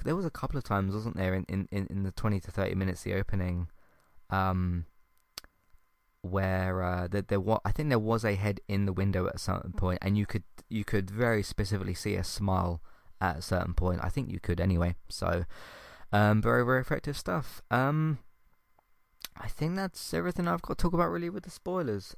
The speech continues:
Uh, obviously, yeah, a couple of other little twists and turns, like when she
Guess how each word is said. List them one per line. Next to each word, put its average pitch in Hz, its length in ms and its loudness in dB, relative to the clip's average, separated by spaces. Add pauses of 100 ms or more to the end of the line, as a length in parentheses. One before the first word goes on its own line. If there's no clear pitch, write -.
Uh, 117 220 2
obviously, 127 320 -2 (180)
yeah, 120 220 0
a 113 100 -2
couple 135 260 0
of 131 80 0
other 135 140 0
little 135 140 0
twists - 280 2
and 123 100 -2
turns, 127 300 0
like 107 140 0
when 104 180 0
she 104 480 -2